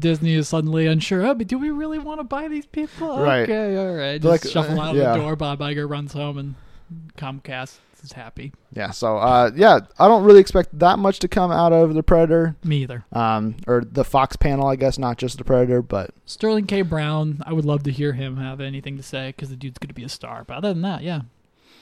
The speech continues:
Speaker 2: Yeah, um, so which brings us to Friday then, 'cause there's nothing else really on Thursday. Um, it's mainly T V stuff, and we are friends in film, so we're not,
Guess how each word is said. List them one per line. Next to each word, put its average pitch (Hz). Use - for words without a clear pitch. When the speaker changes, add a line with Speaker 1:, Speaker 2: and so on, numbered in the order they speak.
Speaker 2:
Yeah, 196
um, 143
so 160
which 160
brings 208
us 208
to 160
Friday 208
then, 120
'cause 143
there's 147
nothing 180
else 160
really 131
on 120
Thursday. 104
Um, 104
it's 95
mainly 185
T 185
V 175
stuff, 180
and 113
we 123
are 113
friends 120
in 120
film, 123
so -
we're 123
not, 120